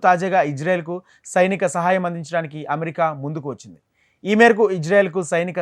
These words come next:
సహాయం అందించే బిల్లును శనివారం అమెరికా చట్టసభ్యులు ఆమోదం తెలిపారు. సోమవారం ఎగువ సభ ఆమోదం తెలిపే అవకాశం ఉంది. దీంతో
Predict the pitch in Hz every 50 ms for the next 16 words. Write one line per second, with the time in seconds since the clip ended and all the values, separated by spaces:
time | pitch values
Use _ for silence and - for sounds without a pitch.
0 | 147 160 156 156 160 160 156 151 147 151 147 131 - 156 135 117 151 165 190 190
1 | 156 95 _ _ _ _ _ - - 185 185 202 208 202 196 196 185 156 156 160
2 | 175 175 151 185 170 - 170 156 131 175 151 165 160 143 151 156 156 156 - 127
3 | 131 151 165 156 160 147 135 135 123 - 107 92 - _ _ _ _ _ _ _
4 | _ _ _ - - 190 196 196 208 202 196 196 196 180 175 170 160 196 175 -
5 | 190 165 170 175 143 156 160 170 175 175 156 175 165 139 165 160 151 160 156 143
6 | 139 147 147 160 147 131 - 127 107 - - _ _ _ _ _ _ - 143 147
7 | 190 208 180 226